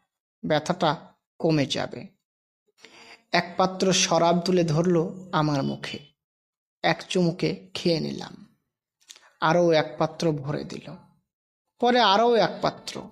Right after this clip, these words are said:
নেশা বেশ ধরে গেল।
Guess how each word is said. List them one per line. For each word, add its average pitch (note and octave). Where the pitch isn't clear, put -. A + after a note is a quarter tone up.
নেশা G#3
বেশ G#3+
ধরে E3
গেল। C3+